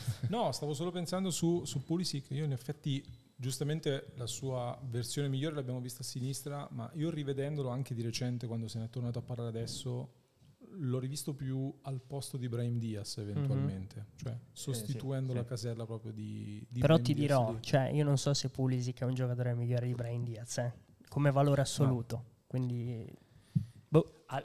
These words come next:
Speaker 4: nel prime magari sì, però
Speaker 3: Eh.
Speaker 4: il prime stiamo parlando
Speaker 3: Eh,
Speaker 4: del
Speaker 3: è il
Speaker 4: Borussia
Speaker 3: Dortmund,
Speaker 4: Dortmund
Speaker 3: il prime.
Speaker 4: duemiladiciotto.
Speaker 3: Eh,
Speaker 4: Sì,
Speaker 3: eh, boh.
Speaker 4: duemiladiciannove, non so,
Speaker 1: No,
Speaker 4: duemiladiciotto.
Speaker 1: in-, interessante comunque il tema tattico del Milan. Secondo me l'intento di, di sostituire Tonali con Frattesi era uno spoiler del fatto di voler passare al centrocampo a tre.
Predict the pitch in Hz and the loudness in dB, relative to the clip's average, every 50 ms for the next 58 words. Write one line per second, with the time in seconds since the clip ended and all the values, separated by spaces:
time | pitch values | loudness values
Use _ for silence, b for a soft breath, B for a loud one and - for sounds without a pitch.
0 | 147 131 135 135 139 139 135 - - - 151 147 151 156 156 156 151 143 143 139 | -2 0 0 2 2 2 0 0 4 6 8 10 10 8 8 6 4 2 2 4
1 | 135 131 127 127 127 127 135 127 123 117 - 135 131 139 139 123 104 - 127 120 | 4 2 2 2 0 2 2 0 0 0 0 0 0 0 0 -2 0 2 4 6
2 | 123 127 135 139 131 120 110 - 127 120 123 127 127 120 117 - 113 110 110 110 | 8 8 8 8 6 4 2 4 4 4 4 4 2 0 -2 -2 -2 -2 0 0
3 | 110 107 110 110 104 110 107 104 107 - 131 135 139 170 165 139 117 117 135 135 | 0 0 2 2 2 2 2 2 2 2 4 6 8 8 8 8 6 4 2 2
4 | 127 120 120 120 120 107 110 110 110 110 110 107 101 104 113 104 95 - 139 135 | 2 2 0 0 0 2 4 6 6 8 8 6 6 4 2 2 2 0 0 0
5 | 123 107 - - - - - - 127 120 120 117 117 120 113 117 120 123 - 139 | 0 0 -2 -6 -10 -12 -12 -10 -10 -8 -8 -6 -6 -8 -8 -8 -8 -6 -4 -4
6 | - 104 107 104 98 98 101 107 104 104 104 98 90 90 90 90 92 92 - - | -2 -2 -4 -4 -4 -4 -2 -2 -2 -2 -2 -4 -4 -6 -8 -8 -8 -8 -10 -10
7 | - 92 - - 104 98 165 151 - 143 139 - 139 139 123 147 139 139 - - | -10 -12 -10 -8 -4 -2 0 0 2 2 0 2 2 4 6 8 8 8 8 6
8 | 160 156 151 165 135 123 127 127 - 120 110 - 120 113 110 107 - 113 110 - | 4 4 4 4 4 6 4 6 4 4 2 4 4 2 4 6 4 4 4 4
9 | 113 - 117 107 104 101 107 110 117 123 131 139 - - - - - - 117 - | 2 4 4 6 6 6 6 6 6 6 4 2 0 -2 -4 -2 2 2 4 4
10 | 120 117 117 117 120 127 139 143 135 120 110 104 95 - 107 110 113 107 - 113 | 6 6 6 6 6 6 6 4 4 2 2 2 2 2 2 2 2 2 2 2
11 | 101 104 101 98 95 95 92 92 92 95 92 - 107 95 - 104 - 104 107 104 | 2 4 4 4 4 4 2 2 2 2 0 0 0 0 0 2 4 4 4 6
12 | 107 98 - 104 104 104 104 104 104 101 101 98 - 107 104 101 - - 113 107 | 4 4 4 4 4 6 4 4 4 2 2 2 2 4 2 4 4 4 2 2
13 | - - 101 101 104 101 98 107 110 - - 107 104 98 98 101 101 95 - - | 4 4 6 6 6 6 6 4 4 4 4 4 4 6 6 4 4 2 2 4
14 | - 104 98 98 101 101 101 98 98 98 98 92 98 87 - 98 92 - - 95 | 6 8 8 10 8 8 8 6 6 4 4 2 2 2 2 2 2 2 0 0
15 | 95 90 90 90 95 90 - 98 90 - - 95 90 90 87 - 87 87 92 85 | 0 2 4 4 2 4 2 0 0 2 2 2 2 2 0 0 -2 -2 0 -2
16 | 87 85 82 90 - 78 80 92 | -2 -2 -2 -2 -2 -2 -4 -4